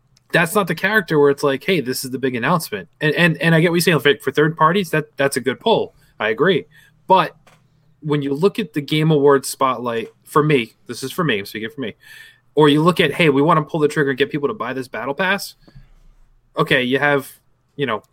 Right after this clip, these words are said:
you could be doing Waluigi, which people don't want, but that's Nintendo at least.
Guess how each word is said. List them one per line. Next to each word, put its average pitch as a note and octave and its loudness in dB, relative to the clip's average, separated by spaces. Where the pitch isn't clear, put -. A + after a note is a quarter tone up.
you B2+ -10
could A#2+ -6
be B2+ 0
doing C#3+ 4
Waluigi, C3 0
which - -4
people D#3 0
don't D3 4
want, C3+ 4
but C#3+ 2
that's C#3 2
Nintendo C#3+ 0
at D2+ -6
least. - -14